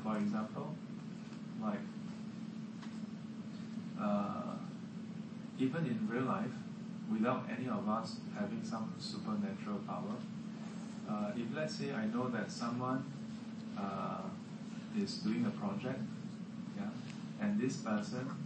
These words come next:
in this project with this company, uh, there's an opening, let's say in the, like,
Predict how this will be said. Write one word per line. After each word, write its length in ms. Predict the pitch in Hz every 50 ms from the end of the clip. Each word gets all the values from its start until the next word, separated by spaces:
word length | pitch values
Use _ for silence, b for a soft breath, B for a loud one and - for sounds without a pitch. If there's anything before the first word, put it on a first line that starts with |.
| - - - - - - - - - - - - - - - - -
in 160 | 107 101 98
this 200 | - 123 123 -
project 580 | - - - 107 104 - 226 247 - - - -
with 200 | - - - -
this 160 | 233 - -
company, 540 | - - - - - - 110 107 120 123 131 135 - - - - - - - -
uh, 120 | - - - 104
there's 140 | 101 104 -
an 160 | - - -
opening, 580 | 214 214 104 110 113 - 120 120 120 120 120 - - - 113
let's 200 | 113 107 - -
say 100 | 113 113
in 480 | 110 110 113 107 104 92 95 95 - -
the, 600 | - - - - - - - - - - - - -
like, 140 | - -